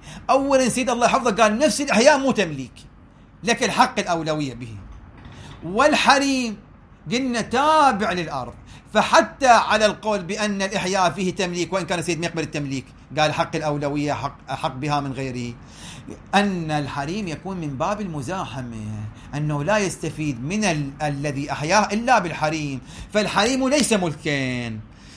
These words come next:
زين؟ طبعا السيد المفروض يستغني عن هاي المسألة، ليش؟ لأنه هو أصلا عند الإحياء مو تمليك، حتى نقول الحريم تابع من جهة الملكية،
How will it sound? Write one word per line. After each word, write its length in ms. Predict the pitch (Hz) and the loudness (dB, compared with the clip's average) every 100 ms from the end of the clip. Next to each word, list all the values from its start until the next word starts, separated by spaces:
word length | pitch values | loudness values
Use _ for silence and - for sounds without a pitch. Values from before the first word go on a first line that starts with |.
| - - - | -20 -20 -12
زين؟ 240 | 127 156 170 - - 165 | -4 -4 -4 -12 -10 -4
طبعا 180 | 170 | 0
السيد 240 | 196 262 214 | 2 2 4
المفروض 280 | 208 208 208 | 4 4 0
يستغني 300 | - 254 214 | 0 2 4
عن 100 | 190 | 4
هاي 100 | 170 | 4
المسألة، 320 | 151 156 156 | 2 -2 0
ليش؟ 300 | 233 185 156 | 2 0 0
لأنه 160 | 180 | -4
هو 120 | 214 254 | -2 2
أصلا 380 | 277 - 233 | 2 2 -2
عند 220 | 226 240 208 | 0 0 0
الإحياء 420 | 214 185 262 277 | 0 0 2 4
مو 120 | 302 | 2
تمليك، 460 | 294 233 156 135 - - - - - - - - - - | 4 2 0 -6 -8 -20 -20 -20 -20 -20 -20 -20 -20 0
حتى 300 | 214 214 226 | 2 4 2
نقول 220 | 190 233 | 2 2
الحريم 420 | 208 151 208 226 | 2 2 2 2
تابع 380 | 156 226 233 220 | 6 8 8 4
من 100 | 196 | -2
جهة 160 | 180 196 | -2 -2
الملكية، 520 | 185 165 151 135 | -4 -8 -10 -14